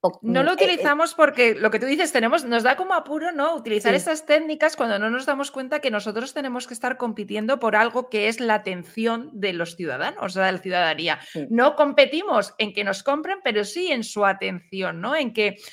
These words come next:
Speaker 2: en que, eh, vean los servicios que estamos, que estamos ahí presentes. Entonces, al final, eh, es una forma de poder llegar a ellos. Eh,
Speaker 1: Mm.
Speaker 2: yo siempre digo una cosa, que es, eh, que no sea un sufrimiento tener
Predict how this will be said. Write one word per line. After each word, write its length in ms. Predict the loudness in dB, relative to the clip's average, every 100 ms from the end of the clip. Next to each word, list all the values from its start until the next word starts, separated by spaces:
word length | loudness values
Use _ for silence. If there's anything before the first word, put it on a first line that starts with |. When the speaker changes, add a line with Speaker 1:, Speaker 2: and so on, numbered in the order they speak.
| -10 -2
Speaker 2:
en 180 | -2
que, 280 | 2 2 0
eh, 360 | 0 2 2 -2 0
vean 340 | 2 2 2
los 140 | 0 0
servicios 580 | -4 -4 -6 -6 -6
que 80 | -6
estamos, 380 | -2 0 0 -4
que 60 | -6
estamos 320 | -6 -6 -6
ahí 80 | -8
presentes. 520 | -8 -10 -10 -8 -8
Entonces, 320 | -6 -8 -8
al 120 | -8 -8
final, 340 | -2 -2 -2 -8 -20 -20 -2
eh, 240 | 0 0 0
es 220 | -2 -2
una 160 | 0 0
forma 260 | 0 0 0
de 80 | 2
poder 240 | -2 0
llegar 300 | 0 2 4
a 100 | 2
ellos. 260 | 2 -2 -4 _ -20 _ _ -14
Eh, 180 | -10 -10
Speaker 1:
Mm. 100 | -8
Speaker 2:
yo 120 | -10
siempre 200 | -2 0
digo 100 | 2
una 140 | 0 -4
cosa, 440 | -4 -2 -2 -4
que 80 | -10
es, 140 | -12 -12 -8
eh, 300 | -4 -4 -6
que 120 | -2 0
no 140 | 0
sea 180 | 2 0
un 60 |
sufrimiento 760 | 0 -4 -4 -4 -2 -2 -4 -6
tener 600 | _ -2 0 -2 -2